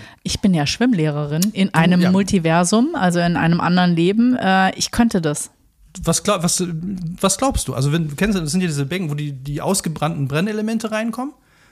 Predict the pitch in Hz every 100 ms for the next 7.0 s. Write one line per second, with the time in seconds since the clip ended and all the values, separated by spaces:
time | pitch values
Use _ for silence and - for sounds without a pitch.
0 | _ 160 196 175 160 170 170 165 156 156
1 | 143 139 143 107 - 110 - 104 - -
2 | _ _ _ - - 139 113 120 - -
3 | 185 147 185 220 240 190 165 175 185 190
4 | - - 175 - 180 170 196 180 175 -
5 | 196 214 135 - 233 170 175 185 170 170
6 | 170 175 165 165 214 214 160 180 208